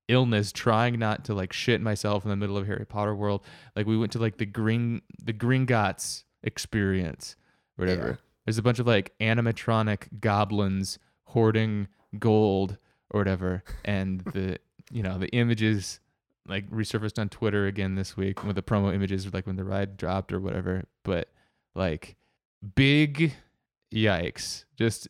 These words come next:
Speaker 1: very funny that, uh, I don't know, like,
Speaker 2: Yeah.
Speaker 1: she's been getting away with it so long. <laughs>
Speaker 2: Yeah.
Speaker 1: You, like, can't do that, man. You can't, like, put out these images of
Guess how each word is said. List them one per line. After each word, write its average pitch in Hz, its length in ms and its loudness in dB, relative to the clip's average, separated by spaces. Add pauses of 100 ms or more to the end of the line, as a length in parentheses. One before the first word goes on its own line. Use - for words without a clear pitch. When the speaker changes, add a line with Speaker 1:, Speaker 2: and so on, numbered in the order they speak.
(100)
Speaker 1:
very 131 340 4
funny 117 500 0
that, 101 280 0 (540)
uh, 98 580 -2 (520)
I 110 100 2
don't 101 120 0
know, 90 260 -4 (360)
like, 98 340 2
Speaker 2:
Yeah. 87 380 -6
Speaker 1:
she's 170 400 4
been 170 240 4
getting 165 360 2
away 156 320 4
with 151 220 2
it 143 220 2
so 175 460 6
long. 214 880 6
<laughs> - 40 -6 (960)
Speaker 2:
Yeah. 90 500 0
Speaker 1:
You, 208 220 6
like, 269 200 2 (420)
can't 156 420 0
do 180 240 2
that, 104 340 0
man. 123 260 -2
You 147 80 -4
can't, 165 240 -4
like, 143 140 -2
put 147 120 0
out 147 160 0
these 123 160 0
images 127 480 0
of 113 300 -2